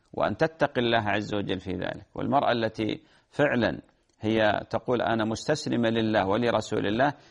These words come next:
هي التي تمتثل مثل هذه الأمور. أما قضية الموضة وما الموضة، المسلمة ما تتبع الموضات، المسلمة دائما تقلد يعني من تمسكت بدين الله، بشرع الله، بهدي رسول الله عليه الصلاة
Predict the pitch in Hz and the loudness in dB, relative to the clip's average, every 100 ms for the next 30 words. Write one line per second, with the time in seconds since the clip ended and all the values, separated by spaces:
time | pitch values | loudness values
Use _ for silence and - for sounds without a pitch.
0 | _ 151 180 165 147 143 135 120 123 117 | _ 2 2 4 0 -2 -2 -2 -2 -2
1 | 117 107 107 107 101 98 67 82 - _ | -2 -2 0 -2 -2 -4 -4 -6 -10 _
2 | _ - - 208 190 165 160 143 - 120 | _ -6 -4 0 0 0 0 -2 -2 -2
3 | 117 131 104 98 101 104 120 98 95 - | 0 0 0 -2 0 0 0 0 -2 -6
4 | _ _ - 107 147 143 123 120 170 180 | _ _ -8 -4 -4 -2 0 2 2 0
5 | - - 107 92 95 92 80 78 82 - | -4 -4 -2 0 -2 -2 -2 -4 -6 -16
6 | _ _ _ _ - 117 147 147 131 127 | _ _ _ _ -4 0 0 0 0 2
7 | 151 131 139 123 - 120 156 135 123 123 | 2 2 0 -2 -4 0 2 2 2 0
8 | - _ _ _ _ _ _ - 101 90 | -6 _ _ _ _ _ _ -6 -4 -2
9 | 98 110 104 87 - 117 139 - - 127 | -2 -2 -2 -6 -8 0 0 0 0 0
10 | 107 - - 95 80 - 117 110 101 101 | -2 -4 -4 -2 -2 -2 0 0 0 0
11 | 101 90 - 101 107 98 98 95 98 90 | 0 -2 -4 -2 0 0 0 2 2 0
12 | 67 82 104 107 101 101 - 104 104 104 | -6 -2 -2 0 -2 -2 -2 -2 -2 0
13 | 98 95 98 - 101 101 | 0 0 -4 -4 -2 -2